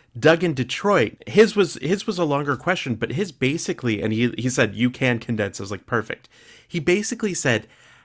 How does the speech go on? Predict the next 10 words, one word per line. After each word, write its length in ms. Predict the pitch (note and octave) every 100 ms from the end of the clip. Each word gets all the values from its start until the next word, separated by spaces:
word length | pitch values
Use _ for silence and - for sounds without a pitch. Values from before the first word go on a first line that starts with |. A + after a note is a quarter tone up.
| -
"How 320 | - D3+ F3
do 80 | G3+
you 240 | G3+ G#3+
handle 720 | E3+ C3 A2+ G2 F#2 F#2 A2+
being 600 | C3 C3 B2+ A#2+ A2+ A2 -
somebody 480 | - C#3 B2+ B2 A2+
who's 400 | A2 G#2+ G2+ - -
helping 440 | - A#2 A#2+ A2+
out 220 | - G#2+
an 100 | B2